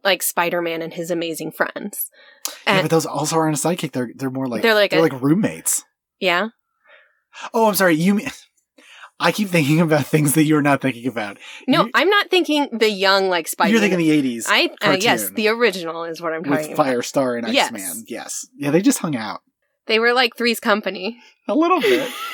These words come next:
Speaker 1: <laughs>
Speaker 2: Come and dance on our floor. It's Three's Company, but gender reversed.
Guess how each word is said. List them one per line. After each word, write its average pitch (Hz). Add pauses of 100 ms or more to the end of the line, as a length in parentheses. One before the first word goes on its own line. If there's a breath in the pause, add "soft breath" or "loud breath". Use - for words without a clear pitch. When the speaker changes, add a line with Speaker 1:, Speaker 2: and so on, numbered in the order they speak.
(120)
Speaker 1:
<laughs> -
Speaker 2:
Come 139
and 139
dance 160
on 190
our 220
floor. 135
It's 170
Three's 233
Company, 175
but 151
gender 131
reversed. 95